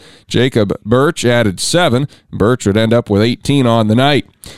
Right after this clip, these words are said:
Cyclones led thirty-seven twenty-five at the break and came out in the second half and extended their lead to fifty-six twenty-nine.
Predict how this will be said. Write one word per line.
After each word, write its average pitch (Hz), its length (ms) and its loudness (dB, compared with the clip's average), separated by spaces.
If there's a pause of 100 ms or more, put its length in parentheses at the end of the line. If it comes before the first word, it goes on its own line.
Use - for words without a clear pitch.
(140)
Cyclones 165 640 0
led 147 260 0
thirty-seven 160 640 0
twenty-five 156 640 0
at 123 80 -2
the 123 80 -2
break 151 380 -2
and 117 140 -2
came 143 220 0
out 143 160 0
in 131 60 -2
the 117 100 0
second 135 340 0
half 139 220 0
and 120 60 -2
extended 143 440 -2
their 120 160 2
lead 135 280 2
to 110 60 0
fifty-six 139 640 -2
twenty-nine. 120 680 0